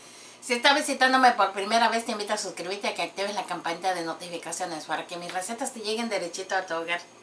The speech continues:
¿Qué te parece? Además es gratis. Si les gustó este video, por favor denle manita arriba, compártanlo en sus redes sociales para que la comunidad de Cocinando con Fania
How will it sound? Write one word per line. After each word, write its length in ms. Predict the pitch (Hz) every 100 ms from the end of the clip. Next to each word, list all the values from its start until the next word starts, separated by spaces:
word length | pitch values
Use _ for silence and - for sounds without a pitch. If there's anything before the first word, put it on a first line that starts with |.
| -
¿Qué 120 | 262
te 120 | 370
parece? 540 | 269 220 220 202 170 - - - - - - - -
Además 420 | 190 196 190 202
es 140 | 220 185
gratis. 500 | 185 180 170 147 139 - - - - - - - - - - - - -
Si 180 | - 220
les 180 | 226 202
gustó 200 | 214 262
este 180 | 262
video, 280 | 247 226 240
por 120 | 247
favor 260 | 226 202 208
denle 200 | 226 220
manita 320 | 208 196 196
arriba, 300 | 185 190 196
compártanlo 480 | 190 175 190 214 196
en 60 | 180
sus 120 | 175
redes 300 | 170 190 185
sociales 400 | 175 175 180 190
para 240 | 180 160
que 60 | 170
la 100 | 156
comunidad 460 | 151 160 160 165
de 80 | 175
Cocinando 460 | 185 165 165 175 190
con 120 | -
Fania 200 | 185 185